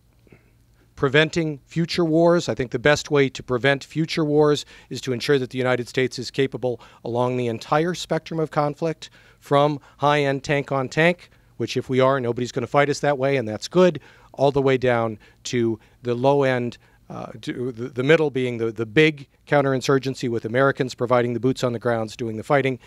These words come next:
as we did in Iraq and Afghanistan in the middle years of those wars,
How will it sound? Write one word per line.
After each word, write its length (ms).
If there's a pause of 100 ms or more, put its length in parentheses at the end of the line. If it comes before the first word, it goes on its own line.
(220)
as 140
we 80
did 160
in 80
Iraq 420 (220)
and 120
Afghanistan 680
in 80
the 40
middle 220
years 260
of 60
those 260
wars, 320